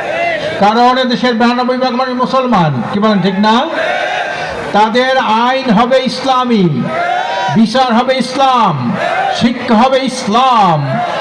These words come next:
হাইকোর্ট সুপ্রিম কোর্টের বিচার হবে ইসলাম, সংসদে বসাবে ইসলামী আইন। কারণ কি জানেন? ইসলামী রাষ্ট্র ক্ষমতায় গেলে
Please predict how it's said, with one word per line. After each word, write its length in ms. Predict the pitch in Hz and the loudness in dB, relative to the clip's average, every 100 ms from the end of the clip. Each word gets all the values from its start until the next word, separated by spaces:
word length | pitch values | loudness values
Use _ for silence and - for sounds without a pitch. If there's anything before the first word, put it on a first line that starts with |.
| - | 0
হাইকোর্ট 520 | 214 277 196 269 269 | 0 0 2 2 2
সুপ্রিম 260 | 254 240 262 | 0 -2 0
কোর্টের 300 | 269 277 254 | 2 2 0
বিচার 360 | 240 220 277 | -2 0 2
হবে 180 | 254 269 | 2 0
ইসলাম, 800 | 262 - 254 254 240 190 151 135 151 - - - | 0 0 2 4 4 2 2 0 -4 -2 -2 -2
সংসদে 580 | - 262 285 214 277 285 | 0 0 0 0 2 2
বসাবে 380 | 277 226 277 277 | 2 0 0 -2
ইসলামী 380 | - 277 269 | -2 0 2
আইন। 540 | 269 254 247 220 185 147 131 113 - - - - | 2 2 0 0 0 0 -4 -4 -4 -4 -4 0
কারণ 420 | 196 202 240 247 | 2 2 2 0
কি 80 | 240 | -2
জানেন? 380 | 175 180 208 165 120 - - - - - | 0 0 0 -2 -4 -6 -8 -8 -10 -8
ইসলামী 960 | 185 214 - 208 233 240 240 254 247 247 | -4 -4 -4 -4 -2 -2 -2 -4 -2 0
রাষ্ট্র 460 | 208 - - 240 | 0 -2 -4 -4
ক্ষমতায় 580 | 190 214 226 226 226 208 | -2 -2 -2 -2 0 0
গেলে 260 | 170 214 | 0 2